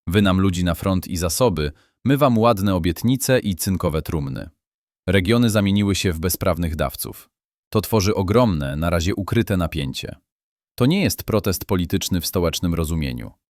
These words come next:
To głucha, codzienna nienawiść prowincji, której zabiera się ostatnie. I gdy ta sprężyna się rozpręży, nikomu nie będzie wesoło.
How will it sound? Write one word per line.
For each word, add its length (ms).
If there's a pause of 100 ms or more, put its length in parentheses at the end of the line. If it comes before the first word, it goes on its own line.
(300)
To 140
głucha, 540
codzienna 500
nienawiść 520
prowincji, 640
której 320
zabiera 360
się 180
ostatnie. 600 (540)
I 160
gdy 180
ta 120
sprężyna 500
się 120
rozpręży, 640 (320)
nikomu 460
nie 140
będzie 280
wesoło. 560